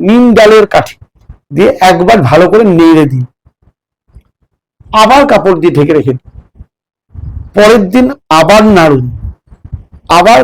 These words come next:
কাপড় দিয়ে ঢেকে রাখুন। এইভাবে চার দিন দিনে একবার করে কাঠি দিয়ে নেড়ে দেবেন, দিয়ে কাপড় দিয়ে ঢেকে রাখবেন, যাতে বাইরের কোনো ময়লা ওতে না পড়ে। এইবার চার দিন পর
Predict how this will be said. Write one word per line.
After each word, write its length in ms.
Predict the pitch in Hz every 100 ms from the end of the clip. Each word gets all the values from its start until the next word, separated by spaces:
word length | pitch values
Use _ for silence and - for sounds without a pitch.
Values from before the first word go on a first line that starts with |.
| -
কাপড় 260 | - 175
দিয়ে 120 | 151 143
ঢেকে 180 | 139 143
রাখুন। 260 | 127 - - -
এইভাবে 240 | 214 190 190 - -
চার 220 | 214 240 208
দিন 180 | 202 185 202 - _ - 143
দিনে 220 | 254 269 220
একবার 220 | 165 165 156
করে 140 | 175 - - _ -
কাঠি 320 | 160 180 - 202
দিয়ে 140 | 196 185 147
নেড়ে 200 | 147 156
দেবেন, 180 | 190 247 302 _ - _ _ -
দিয়ে 180 | 285 330
কাপড় 280 | - - 160
দিয়ে 140 | 175 -
ঢেকে 160 | 143 156
রাখবেন, 240 | 151 170 262 202
যাতে 160 | 190 156
বাইরের 320 | 156 180 202 208
কোনো 180 | 208 185 160
ময়লা 300 | 156 170 - 160
ওতে 160 | - 208
না 60 | 160 139
পড়ে। 220 | 123 117 _ - - - - - _ _ _ - - - - _ - 233
এইবার 300 | 262 196 175 170 -
চার 200 | 214 214 226 233
দিন 140 | 262 196
পর 200 | 160 156